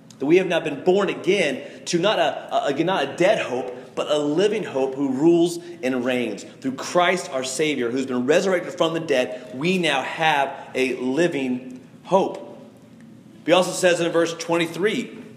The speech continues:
where again, "You've been born again, not of a perishable seed, but of imperishable, through the living and abiding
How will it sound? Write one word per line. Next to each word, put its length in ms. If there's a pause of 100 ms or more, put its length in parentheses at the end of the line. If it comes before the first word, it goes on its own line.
(120)
where 120
again, 240
"You've 160
been 140
born 240
again, 440 (180)
not 240
of 140
a 40
perishable 500
seed, 540 (220)
but 320
of 280
imperishable, 1000 (460)
through 240
the 80
living 800 (480)
and 140
abiding 1000